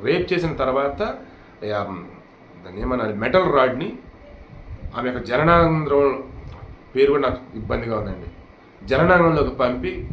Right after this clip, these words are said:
పేగులు మెలదిప్పి ఒక ఘోరం చేసిన వాడంట మైనర్. వాడు జువెనైల్ హోమ్ నుంచి వాడిని వదిలేశారు.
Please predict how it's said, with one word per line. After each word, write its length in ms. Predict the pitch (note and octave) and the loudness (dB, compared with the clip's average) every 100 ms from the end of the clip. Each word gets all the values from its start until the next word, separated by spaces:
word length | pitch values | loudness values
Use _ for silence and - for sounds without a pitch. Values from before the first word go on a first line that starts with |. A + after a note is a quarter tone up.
| - C#3 | -4 2
పేగులు 260 | E3 E3 | 4 4
మెలదిప్పి 500 | C3 B2 C#3+ C#3 - | 2 2 0 -2 -6
ఒక 140 | A2 - | -8 -8
ఘోరం 480 | F#2+ - A#2+ F#3 | -12 -4 0 2
చేసిన 180 | E3+ E3+ | 0 0
వాడంట 360 | D3 C#3+ C3+ G#2 | 2 4 2 -2
మైనర్. 360 | A2 B2 B2+ - - - - - - - - - - - - B2+ | -4 -4 -4 -10 -18 -18 -16 -16 -14 -14 -14 -14 -16 -16 -10 2
వాడు 200 | D#3 E3 | 2 4
జువెనైల్ 340 | D3+ F#3 G3 | 2 4 6
హోమ్ 200 | F3 F3+ | 6 2
నుంచి 160 | F3+ F#3 | 2 0
వాడిని 180 | F3+ D#3 | 0 0
వదిలేశారు. 380 | D#3 D3 G#2+ | 0 -2 -4